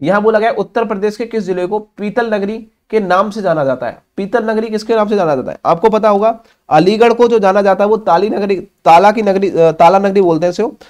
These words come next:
अलीगढ़ को। और फैजा, अ, फुरा-, जो कह सकते हैं, एक मेरठ है, मेरठ को हम क्रांति नगरी बोलते हैं, रामपुर को चाकू नगरी बोला जाता है, और वहीं,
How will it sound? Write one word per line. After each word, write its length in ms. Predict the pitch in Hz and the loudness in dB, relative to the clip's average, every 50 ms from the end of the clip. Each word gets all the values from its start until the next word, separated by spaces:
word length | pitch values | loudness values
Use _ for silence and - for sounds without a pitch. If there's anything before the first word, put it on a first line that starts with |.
| _ _ - | _ _ -2
अलीगढ़ 320 | 143 156 175 180 202 196 | 0 2 2 2 2 0
को। 260 | 185 - 226 277 - _ | 0 -2 -4 -4 -4 _
और 140 | 175 170 175 | 4 4 4
फैजा, 380 | 175 - 175 170 175 202 196 196 - _ _ | 4 2 0 0 0 -2 -4 -4 -8 _ _
अ, 100 | 135 139 | -4 -4
फुरा-, 260 | 139 - 180 185 - - | -2 2 2 0 0 0
जो 160 | 160 180 180 | -2 -4 -4
कह 140 | - 165 165 | -2 -4 -4
सकते 220 | 170 175 170 - | -6 -6 -6 -4
हैं, 220 | 170 170 180 175 175 | -2 -2 -2 -2 -2
एक 220 | 147 160 160 - | -6 -8 -4 -4
मेरठ 420 | 165 143 139 160 180 202 214 208 208 | -4 -2 0 0 0 0 -2 -4 -6
है, 220 | 208 240 285 - _ _ _ _ _ _ - | -8 -8 -8 -14 _ _ _ _ _ _ -6
मेरठ 380 | 131 147 165 185 214 220 214 | -2 2 4 4 4 2 0
को 160 | 214 233 226 214 | 2 2 2 4
हम 380 | 208 214 226 233 208 - _ _ _ _ _ | 4 2 0 0 -4 -12 _ _ _ _ _
क्रांति 380 | - 175 180 190 202 196 247 233 | 2 4 4 4 4 0 -2 -2
नगरी 260 | 220 202 196 202 202 | 0 0 0 0 0
बोलते 240 | 190 185 175 170 208 | 0 0 0 -2 -4
हैं, 100 | 220 208 | -4 -2
रामपुर 400 | 185 180 180 185 185 185 202 196 | 0 0 0 0 -2 -4 -6 -2
को 140 | 202 214 208 | 0 -2 -2
चाकू 380 | 208 - 196 175 180 190 208 | 0 2 2 2 2 2 -2
नगरी 260 | 202 196 190 190 190 | -2 -2 0 0 0
बोला 200 | 185 170 165 165 | 0 0 0 0
जाता 240 | 156 160 156 151 170 | 0 0 -2 -2 -4
है, 60 | 180 | -6
और 200 | - - 165 156 | -4 -4 -4 -4
वहीं, 360 | 147 147 165 175 208 220 226 | -2 -2 -2 -2 -2 -4 -6